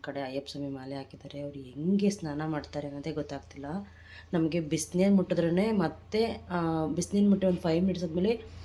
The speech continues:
ಕೈಯೆಲ್ಲ ಕೊರಿತಾ ಇರುತ್ತೆ. but ಅವ್ರು ತಣ್ಣೀರು ಇಕ್ಕೊಬೇಕು. ನಿಜವಾಗ್ಲೂ ಅಯ್ಯಪ್ಪನೇ ಕಾಪಾಡಬೇಕು. ಸಿಕ್ಕಾಪಟ್ಟೆ, ಸಿಕ್ಕಾಪಟ್ಟೆ ಚಳಿ ಇದೆ. ಆ, ನೈಟು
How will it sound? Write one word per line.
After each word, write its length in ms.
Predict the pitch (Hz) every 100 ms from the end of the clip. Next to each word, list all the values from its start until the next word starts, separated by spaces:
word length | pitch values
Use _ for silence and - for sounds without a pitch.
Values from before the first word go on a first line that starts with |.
| - -
ಕೈಯೆಲ್ಲ 360 | 196 190 220 247
ಕೊರಿತಾ 320 | 208 185 190
ಇರುತ್ತೆ. 280 | 190 170 - 143 - - - - - - - -
but 240 | 160 -
ಅವ್ರು 160 | 151 -
ತಣ್ಣೀರು 380 | 156 180 226
ಇಕ್ಕೊಬೇಕು. 720 | 214 202 185 170 - 175 214 226 - - - - - - 175
ನಿಜವಾಗ್ಲೂ 960 | 151 - 170 180 175 175 202 - 180
ಅಯ್ಯಪ್ಪನೇ 500 | 156 160 196 185 202
ಕಾಪಾಡಬೇಕು. 640 | 202 185 160 165 156 160 156 - - - - -
ಸಿಕ್ಕಾಪಟ್ಟೆ, 840 | - - - - 226 226 208 202 202
ಸಿಕ್ಕಾಪಟ್ಟೆ 560 | 185 - 185 165 160
ಚಳಿ 340 | 156 151 147 143
ಇದೆ. 280 | 151 185 262 - - - - - - - - - - 95
ಆ, 60 | 180 175 - - - - - - 196
ನೈಟು 720 | 185 185 208 - 254 247 -